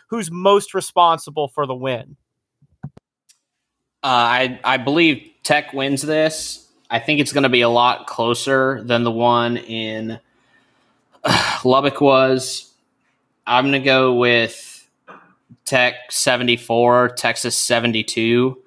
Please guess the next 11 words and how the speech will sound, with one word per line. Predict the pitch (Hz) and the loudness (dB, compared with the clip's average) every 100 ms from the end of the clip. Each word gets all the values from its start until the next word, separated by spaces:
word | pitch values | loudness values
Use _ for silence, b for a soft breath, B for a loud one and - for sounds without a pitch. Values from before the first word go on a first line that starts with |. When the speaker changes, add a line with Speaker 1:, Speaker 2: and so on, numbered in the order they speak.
| _ _ _ _ _ | _ _ _ _ _
Speaker 2:
Uh, | 98 | -10
I | 95 95 85 107 | -4 0 2 0
don't | 110 117 113 - | 0 0 0 -2
think | 120 113 117 | -4 -2 0
there | 117 | 2
are | |
gonna | 113 110 | 2 0
be | 113 110 | 0 0
any | 110 | 0
miraculous | 110 110 110 107 113 107 113 | 0 2 0 -2 0 0 0
last | 113 110 - - - | 0 0 -2 -4 -8